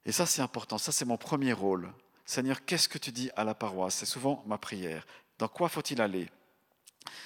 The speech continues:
Dans, dans l'équipe, euh, pastorale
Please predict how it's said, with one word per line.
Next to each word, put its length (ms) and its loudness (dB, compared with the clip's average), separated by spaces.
Dans, 600 6
dans 160 6
l'équipe, 480 2
euh, 680 6
pastorale 760 4